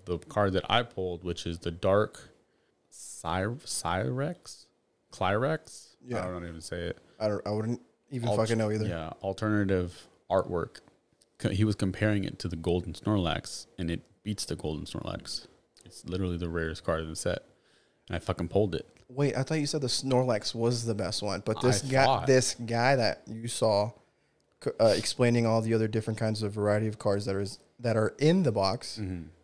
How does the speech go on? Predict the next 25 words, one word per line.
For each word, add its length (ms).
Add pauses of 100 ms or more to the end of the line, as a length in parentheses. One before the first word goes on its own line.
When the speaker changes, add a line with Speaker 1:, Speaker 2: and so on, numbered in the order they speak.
(560)
Speaker 2:
the 120
one 200
that 120
you 140
pulled 460
is 220
literally 320
the 160
number 420
one 340
card 340
you 120
wanna 280
get 220
in 160
the 60
box. 540
Speaker 1:
It's 180
the 160
rarest. 340
It's 120
the 100
hardest 420
to 80
get. 220